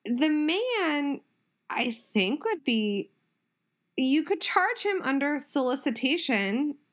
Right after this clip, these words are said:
It doesn't, it doesn't not fit the definition.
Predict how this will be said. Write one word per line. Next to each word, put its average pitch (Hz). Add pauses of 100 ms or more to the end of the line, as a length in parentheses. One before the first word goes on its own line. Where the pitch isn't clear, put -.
(500)
It 277
doesn't, 320
it 233
doesn't 370
not 202
fit 196
the 208
definition. 180